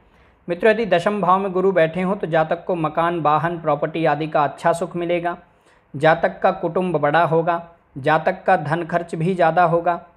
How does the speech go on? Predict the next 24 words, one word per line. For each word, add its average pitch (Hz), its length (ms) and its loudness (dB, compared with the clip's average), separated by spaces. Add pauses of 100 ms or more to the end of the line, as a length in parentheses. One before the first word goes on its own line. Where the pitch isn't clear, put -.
जातक 151 460 0
डॉक्टर, 151 440 2
वकील, 156 480 -2
ज्योतिषी 151 520 -4 (100)
अथवा 160 320 0
सलाहकार 139 640 0
बन 147 200 -2
सकता 135 340 -6
है, 131 240 -6 (520)
जातक 170 540 4
धर्म 180 320 0
से 220 180 0
जुड़ 180 220 -4
करके 180 380 -2
भी 170 200 -2
लाभ 160 260 2
कमा 147 260 -2
सकता 139 360 -4
है, 147 220 -4 (460)
जातक 160 400 2
समाज 160 380 0
में 170 140 -2
सम्मानित 156 560 -4
होगा, 170 280 0